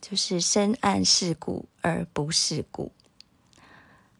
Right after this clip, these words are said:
天真的人呢，他不代表是没有见过世界的，呃，这个世界的黑暗面，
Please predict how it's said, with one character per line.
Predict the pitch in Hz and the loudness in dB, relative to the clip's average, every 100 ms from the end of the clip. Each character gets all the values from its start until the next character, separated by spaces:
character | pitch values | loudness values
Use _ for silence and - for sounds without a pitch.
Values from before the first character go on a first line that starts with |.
| _ - | _ 0
天 | 262 269 | 4 6
真 | 277 | 6
的 | 262 226 | 6 6
人 | 190 185 | 2 2
呢， | 220 233 233 233 - - | 4 6 6 4 0 -10
他 | - 254 | -8 -4
不 | 175 | -2
代 | 233 202 | 2 2
表 | 196 196 | 4 2
是 | - - 202 180 | 2 2 2 2
没 | 175 | 2
有 | 185 165 | 2 0
见 | 151 190 170 | 0 2 2
过 | 175 180 165 92 | 2 2 2 2
世 | - 185 | 0 0
界 | 175 98 - | 0 0 -2
的， | - - - - - - | -2 -4 -4 -8 -10 -2
呃， | 170 | 2
这 | - 214 | 4 4
个 | |
世 | 185 - 190 | 4 4 2
界 | - 180 | 2 0
的 | 170 | 0
黑 | 160 165 | -4 -6
暗 | - 160 | -2 -2
面， | 160 160 160 - | 0 0 -2 -6